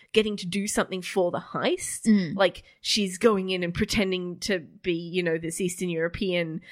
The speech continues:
Speaker 1: um,
Speaker 2: Mm.
Speaker 1: mail order bride in order to get the
Speaker 2: The guns.
Speaker 1: guns. Help someone,
Speaker 2: Yeah,
Speaker 1: have someone help her
Speaker 2: and
Speaker 1: get the guns
Speaker 2: she's
Speaker 1: and all
Speaker 2: got,
Speaker 1: this stuff.
Speaker 2: got
Speaker 1: And
Speaker 2: this
Speaker 1: she's
Speaker 2: random male friend helping her buy a car.
Speaker 1: Random male friend. This, uh, he's, um, Oh, right, the
Speaker 2: The guy at the car auction.
Speaker 1: I don't think he was a friend. I think he was just, like, somebody in the audience,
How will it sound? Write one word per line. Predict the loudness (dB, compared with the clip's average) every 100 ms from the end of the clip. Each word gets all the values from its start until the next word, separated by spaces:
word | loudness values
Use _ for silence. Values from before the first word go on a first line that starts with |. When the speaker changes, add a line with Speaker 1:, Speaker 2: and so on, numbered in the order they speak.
| -16 0
Speaker 1:
um, | 2 4 4
Speaker 2:
Mm. | 6
Speaker 1:
mail | 6 6 6
order | 4 4
bride | 6 6 6 2 0 0
in | 2
order | 0 -2
to | -2 0
get | 2 0 -4 _ -8
the | 2 4 4
Speaker 2:
The | 4
guns. | 6 6 4 -2 -4
Speaker 1:
guns. | 0
Help | 2 2
someone, | 0 2
Speaker 2:
Yeah, | 6 6
Speaker 1:
have | 6
someone | 0
help | 2 4
her |
Speaker 2:
and | 4
Speaker 1:
get | 4
the |
guns | 4 4
Speaker 2:
she's | 6
Speaker 1:
and |
all | 4
Speaker 2:
got, | 2
Speaker 1:
this |
stuff. | 2 2
Speaker 2:
got |
Speaker 1:
And | 4
Speaker 2:
this | 4
Speaker 1:
she's | 4
Speaker 2:
random | 2 2 2
male | 2 2 0
friend | 2 2 2
helping | 2 2 2
her | 2
buy | 4 4
a | 2
car. | -2 2 4 4 4 2 0 2
Speaker 1:
Random | 4 4 2
male | 0 0
friend. | -2 -8 -12 -2
This, | 2 2 2 4
uh, | 4 2 -6 -20 -16
he's, | -6 -2 0 0 -2 -6 2
um, | 2 2 -2 -8 -12 _ 4
Oh, | 6 6 2 2
right, | 2 2 0
the | -6 -2 -2 0
Speaker 2:
The | 4
guy | 4 4
at |
the | 0
car | 2 2 2
auction. | 0 0 4
Speaker 1:
I | 4
don't | 4 0
think | -4
he | -2
was | -2
a | 0
friend. | 0 0
I | 0
think | -2 -2
he | -2
was | -2 -2
just, | -6 -6 -8 -2
like, | -2 0
somebody | 0 0 0
in | -2
the | -2
audience, | 0 0 -2 -10